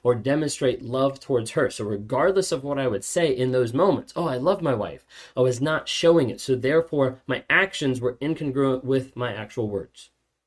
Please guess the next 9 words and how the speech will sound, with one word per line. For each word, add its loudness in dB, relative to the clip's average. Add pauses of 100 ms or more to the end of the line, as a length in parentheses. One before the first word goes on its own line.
(540)
So -18
therefore, 0 (240)
that -2
was -4
something -4
that -10
wasn't -8
true. -8 (1600)
Now, -4